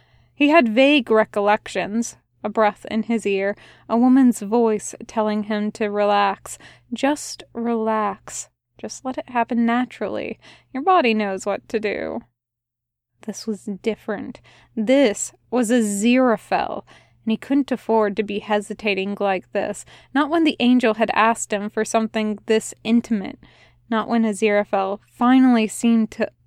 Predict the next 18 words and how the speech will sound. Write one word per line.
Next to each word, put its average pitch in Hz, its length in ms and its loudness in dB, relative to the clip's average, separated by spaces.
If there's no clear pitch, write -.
openly 220 760 -2
want 226 640 0
him. 180 540 -8
He 233 120 0
pulled 226 340 2
Aziraphale 202 600 0
close 202 440 -4
and 208 160 -4
kissed - 360 -6
him, 208 180 -4
and 240 100 0
it 220 300 -4
did 240 460 2
feel 226 280 -2
natural. 208 640 -4
It - 200 -2
felt - 300 4
right, 262 640 2